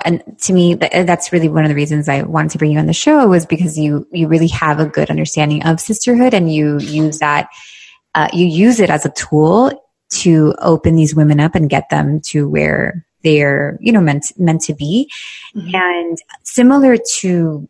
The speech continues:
Speaker 1: business, dating is very isolating, especially now that
Speaker 2: Yes.
Speaker 1: we're on apps and things like that. Like, we're behind a phone, you know, like, trying to find love, and it feels very shameful, um,
Speaker 2: Mm-hmm.
Speaker 1: at many times. And it feels, you know, just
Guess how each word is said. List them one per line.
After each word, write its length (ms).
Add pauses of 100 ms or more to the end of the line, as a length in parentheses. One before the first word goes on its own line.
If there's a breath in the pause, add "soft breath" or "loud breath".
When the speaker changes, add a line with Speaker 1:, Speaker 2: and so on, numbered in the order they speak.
(140)
Speaker 1:
business, 720
dating 440
is 140
very 300 (120)
isolating, 480
especially 340
now 380
that 120
Speaker 2:
Yes. 440
Speaker 1:
we're 80
on 140
apps 360
and 80
things 160
like 120
that. 120
Like, 240
we're 180 (280)
behind 400
a 40
phone, 460
you 140
know, 80
like, 160
trying 380
to 140
find 460
love, 240
and 100
it 120
feels 220
very 180
shameful, 720 (500 loud breath)
um, 240
Speaker 2:
Mm-hmm. 80
Speaker 1:
at 100
many 200
times. 400
And 100
it 140
feels, 600
you 120
know, 280
just 220